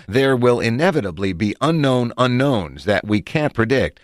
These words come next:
black swan events and things that we might only be able to learn through calculated bets.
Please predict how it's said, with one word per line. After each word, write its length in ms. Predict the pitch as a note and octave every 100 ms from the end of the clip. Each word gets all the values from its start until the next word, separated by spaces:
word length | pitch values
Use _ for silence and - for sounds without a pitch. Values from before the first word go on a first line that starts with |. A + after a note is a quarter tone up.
| -
black 340 | B2+ D3+ D3
swan 420 | - - D3 D3+ A2
events 420 | E2 C#2+ C2 -
and 180 | G2 F2
things 300 | A#2 G#2+ G#2+
that 240 | G2 E2
we 100 | A2
might 240 | G#2 G2+
only 220 | A2+ D#3 G#2
be 180 | F2+
able 160 | F2+ F2
to 140 | -
learn 280 | F#2+ E2+ E2
through 180 | E2+ F#2
calculated 680 | - D#3 D#3+ G#2+ F#2 F2 F#2
bets. 440 | - A#2 - -